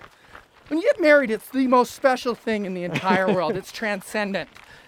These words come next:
Speaker 2: And
Speaker 1: Okay? But don't do it right now. Don't think about it.
Speaker 2: <laughs> Yeah, it's pretty, it's pretty interesting how brutal that is for, like, can you imagine some of those girls, like, when they got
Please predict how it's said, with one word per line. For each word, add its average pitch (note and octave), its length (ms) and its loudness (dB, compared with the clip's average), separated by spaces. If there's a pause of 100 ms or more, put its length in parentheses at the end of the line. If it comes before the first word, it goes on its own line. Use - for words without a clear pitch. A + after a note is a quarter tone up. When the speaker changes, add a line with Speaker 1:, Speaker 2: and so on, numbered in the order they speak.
(160)
Speaker 2:
And G3 180 0
Speaker 1:
Okay? C4+ 240 2 (300)
But G3 180 2
don't A4+ 280 12
do G4+ 220 12
it D#4 100 10
right B3+ 200 6
now. G3+ 320 0 (440)
Don't F#4+ 300 10
think F4 240 8
about B3 300 6
it. D#3+ 120 -4 (320)
Speaker 2:
<laughs> G3+ 120 -2 (1700)
Yeah, E3+ 160 4
it's D#3+ 100 -2
pretty, B3 320 2 (1300)
it's - 80 -20
pretty F4 240 4
interesting A3 540 2
how G#3 240 4
brutal G3+ 340 2
that F#3 180 4
is F3+ 160 4
for, G#3 160 0
like, F3 280 2 (720)
can C4+ 140 2
you E4+ 120 6
imagine A#3 440 4
some A#3+ 160 -2
of G#3+ 40 0
those G#3+ 180 6
girls, F#3+ 340 0
like, F#3+ 180 2
when F#3 80 -2
they F#3+ 80 -2
got F3+ 320 -2